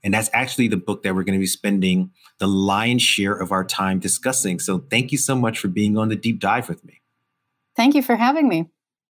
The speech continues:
Speaker 1: As I was telling you in the little bit of a chat we were having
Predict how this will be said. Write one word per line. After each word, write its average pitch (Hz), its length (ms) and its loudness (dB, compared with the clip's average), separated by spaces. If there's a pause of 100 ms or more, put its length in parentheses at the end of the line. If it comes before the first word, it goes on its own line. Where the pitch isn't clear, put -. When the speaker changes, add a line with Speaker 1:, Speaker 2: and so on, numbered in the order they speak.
(120)
Speaker 1:
As 135 120 0
I 135 60 2
was 120 120 0
telling 147 300 2
you 120 120 4
in 110 80 2
the 104 80 0
little 104 220 -2
bit 101 100 -2
of 95 100 -4
a 101 60 -6
chat 101 440 -2
we 101 80 -2
were 92 120 -2
having 92 600 0